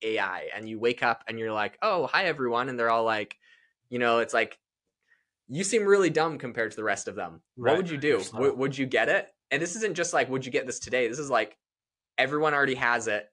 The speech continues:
Speaker 1: and you're at a serious disadvantage. Do you get Neuralink embedded in your brain?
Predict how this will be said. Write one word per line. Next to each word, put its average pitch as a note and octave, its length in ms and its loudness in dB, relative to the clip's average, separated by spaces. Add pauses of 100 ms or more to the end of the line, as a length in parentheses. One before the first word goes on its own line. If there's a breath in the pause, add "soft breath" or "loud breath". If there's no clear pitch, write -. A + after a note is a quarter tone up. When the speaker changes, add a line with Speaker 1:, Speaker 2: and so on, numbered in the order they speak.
Speaker 1:
and A#2+ 160 -2
you're B2+ 100 2
at A#2 60 4
a - 20 0
serious B2 380 -2
disadvantage. A2 800 -8 (160)
Do B2 100 -2
you A#2+ 160 -2
get A2+ 180 -2
Neuralink G#2+ 440 -8
embedded G2 320 -8
in G2 100 -10
your F#2+ 120 -12
brain? F#2 340 -10